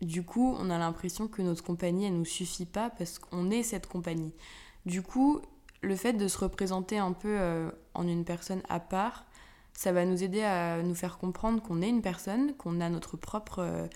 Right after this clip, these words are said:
notre propre vision des choses, notre humour, notre, euh, sensibilité,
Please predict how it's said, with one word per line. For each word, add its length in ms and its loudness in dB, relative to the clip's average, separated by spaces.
notre 300 0
propre 400 -2
vision 260 0
des 140 2
choses, 320 2
notre 280 -2
humour, 480 2
notre, 360 -4
euh, 500 0
sensibilité, 880 -2